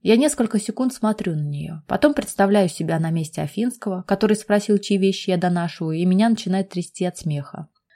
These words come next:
«Бедный, бедный Афинский, он же представил, какая я толстая», хохочет Ира. «Перестань, у меня уже слёзы на глазах выступили», хватаюсь за живот я.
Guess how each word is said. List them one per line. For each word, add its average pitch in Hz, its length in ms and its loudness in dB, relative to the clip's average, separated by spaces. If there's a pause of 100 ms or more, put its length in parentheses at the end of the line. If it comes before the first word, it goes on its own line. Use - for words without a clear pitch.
(140)
«Бедный, 311 540 4
бедный 330 560 4
Афинский, 254 840 0
он 262 160 2
же 277 100 0
представил, 302 640 4
какая 294 380 4
я 294 120 6
толстая», 262 760 0 (360)
хохочет 202 640 0
Ира. 156 300 -4 (300)
«Перестань, 220 640 6
у - 20 6
меня 220 220 8
уже 226 120 6
слёзы 233 440 6
на 180 80 4
глазах 202 420 4
выступили», 165 720 0
хватаюсь 220 520 2
за 165 120 -2
живот 160 300 -6
я. 156 260 -6